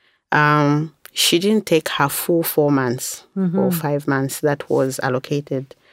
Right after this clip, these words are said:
Speaker 2: To her.
Speaker 1: to, to her. And
Speaker 2: Legally.
Speaker 1: Legally. <laughs> Yeah. So when I sat home, I was like, "Does that make me less, uh, uh, ambitious? What, how do people view me at this point?" Because I was like,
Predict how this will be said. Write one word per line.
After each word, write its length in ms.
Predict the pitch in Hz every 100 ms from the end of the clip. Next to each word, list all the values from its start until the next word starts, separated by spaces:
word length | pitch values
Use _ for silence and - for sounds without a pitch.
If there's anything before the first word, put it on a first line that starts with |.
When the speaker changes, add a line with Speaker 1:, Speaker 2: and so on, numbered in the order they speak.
| _ -
Speaker 2:
To 160 | - 196
her. 200 | 170 151
Speaker 1:
to, 140 | 139
to 220 | 131 - 143
her. 380 | - 151 139 -
And 160 | 160 151
Speaker 2:
Legally. 580 | 147 147 175 165 160 170 _ -
Speaker 1:
Legally. 640 | 160 170 180 175 151 143 151 -
<laughs> 960 | 226 - 277 233 196 208 - - -
Yeah. 260 | 165 160 147
So 320 | - - 214
when 120 | 214
I 100 | 208
sat 300 | 208 - 285
home, 240 | - 190 175 -
I 120 | 151
was 140 | 151
like, 280 | 139 180 - 175
"Does 240 | 165 170
that 260 | 208 233 -
make 280 | 185 185 -
me 340 | 170 170 170
less, 760 | 160 151 151 156 - - - - -
uh, 420 | - 147 147 - _ _
uh, 380 | - 151 151 147 -
ambitious? 640 | 156 147 165 - - 233 - _
What, 160 | 180 175
how 220 | - 190
do 120 | 180 160
people 300 | 165 - 156
view 300 | 151 156 160
me 220 | 151 139
at 160 | 139 131
this 180 | 143 -
point?" 420 | - 131 127 -
Because 400 | 143 - 151 143 -
I 100 | 151
was 140 | 143
like, 340 | 147 - -